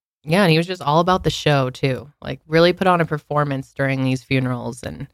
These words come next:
wanted to make it enjoyable for people as much as possible. He also had an eye for design. He was on the Chamber of Commerce's Christmas decorating committee, where he gave his advice on where lighting, wreaths, and other decorations should be placed around the town.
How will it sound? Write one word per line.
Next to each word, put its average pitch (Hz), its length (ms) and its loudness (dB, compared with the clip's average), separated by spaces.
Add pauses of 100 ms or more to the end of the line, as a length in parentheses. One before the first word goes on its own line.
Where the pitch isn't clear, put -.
(560)
wanted 220 160 6
to 240 80 6
make 226 160 2
it 214 140 -4
enjoyable 156 520 -2
for 135 160 -6
people 135 260 -10
as 135 120 -4
much 139 180 -2
as - 80 -18
possible. 165 520 4
He 185 160 -4
also 226 260 2
had 208 240 -2
an 196 160 -2
eye 175 300 2
for 190 180 -2
design. 147 760 2 (300)
He - 100 0
was 165 140 4
on 160 60 4
the 156 80 4
Chamber 160 420 0
of - 240 -4
Commerce's 160 720 2
Christmas - 800 -2 (160)
decorating 143 560 -4
committee, 226 480 2 (480)
where 165 140 4
he 160 140 -2
gave 151 300 0
his 151 160 -2
advice 170 480 0
on 160 200 0
where 143 200 -2
lighting, 214 600 4
wreaths, 160 600 -2
and 151 260 -4
other 156 240 2
decorations 160 640 -2
should 147 180 -2
be 143 120 -4
placed - 460 -2
around 165 440 -4
the 170 80 0
town. 233 600 2